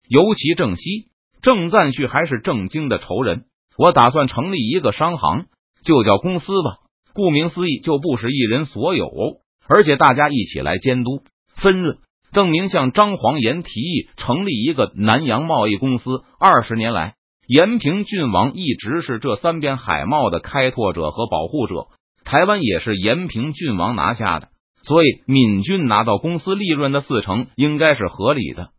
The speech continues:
而老建平侯是日本这边的负责人，舟山、崇明提供港口，所以这军也拿四成好了。我保证内地货源，所以有一成是我的。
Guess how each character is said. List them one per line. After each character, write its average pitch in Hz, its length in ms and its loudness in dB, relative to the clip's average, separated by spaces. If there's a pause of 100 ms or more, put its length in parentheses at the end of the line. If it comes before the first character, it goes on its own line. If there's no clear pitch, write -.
(280)
而 180 140 6
老 131 220 6
建 147 180 2
平 147 180 0
侯 117 220 0
是 127 120 -2
日 160 260 -2
本 80 200 -4
这 113 140 0
边 120 180 0
的 110 80 -2
负 110 220 -4
责 110 160 2
人， 92 220 0 (340)
舟 180 240 2
山、 165 240 2 (400)
崇 180 240 2
明 185 240 -2
提 151 260 -2
供 175 220 -2
港 139 240 0
口， - 80 -10 (560)
所 170 180 4
以 156 80 2
这 135 180 0
军 175 220 -4
也 98 160 0
拿 90 160 0
四 120 200 -4
成 104 180 -6
好 52 240 -6
了。 85 140 -10 (360)
我 147 160 6
保 113 260 6
证 156 180 0
内 165 180 0
地 110 140 0
货 90 240 -2
源， 80 260 -4 (340)
所 160 220 4
以 143 80 2
有 104 180 2
一 127 120 2
成 107 200 -2
是 123 140 -6
我 80 260 -4
的。 110 180 -8